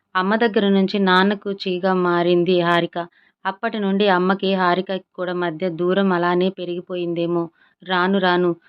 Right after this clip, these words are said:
సుధకి పూర్తిగా దూరమైంది. కేవలం ఎప్పుడు పని చేతుల్లో పని మాటలు వింటూ, పనితో బయటకు వెళ్తూ తన బాల్యం మొత్తం గడిచిపోయింది.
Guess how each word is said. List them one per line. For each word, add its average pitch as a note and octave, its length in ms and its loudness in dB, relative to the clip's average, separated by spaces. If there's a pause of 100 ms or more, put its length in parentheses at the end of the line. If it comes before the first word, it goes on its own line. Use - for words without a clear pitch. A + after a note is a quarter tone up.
(260)
సుధకి G#3+ 340 -4
పూర్తిగా G3+ 460 -6
దూరమైంది. F3 580 0 (200)
కేవలం A3 380 -2 (120)
ఎప్పుడు F3+ 280 -4
పని F#3+ 240 -6
చేతుల్లో F#3 480 -4 (420)
పని G3 200 -4
మాటలు F#3+ 420 -2
వింటూ, F3 340 -2
పనితో F#3+ 400 -4
బయటకు F3+ 400 -2
వెళ్తూ F3 340 0 (460)
తన A3 160 -4
బాల్యం G3 460 2
మొత్తం F#3 260 -4
గడిచిపోయింది. F3 760 -6